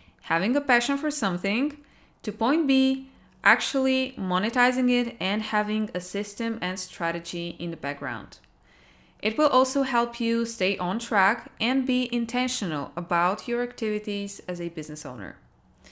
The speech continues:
Our time is precious, and especially if you're working a full-time job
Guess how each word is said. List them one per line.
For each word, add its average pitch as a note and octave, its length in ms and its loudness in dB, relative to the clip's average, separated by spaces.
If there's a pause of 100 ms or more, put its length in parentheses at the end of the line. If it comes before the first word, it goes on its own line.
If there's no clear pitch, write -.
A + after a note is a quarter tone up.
(520)
Our C#4 220 6
time D4 240 0
is C#4+ 100 -4
precious, A#3 640 0
and F3+ 180 -6
especially B3 920 -2 (120)
if G3 140 -8
you're F#3+ 100 -4
working F3+ 760 -4
a E3 60 -8
full-time B3 480 -2
job A3+ 360 2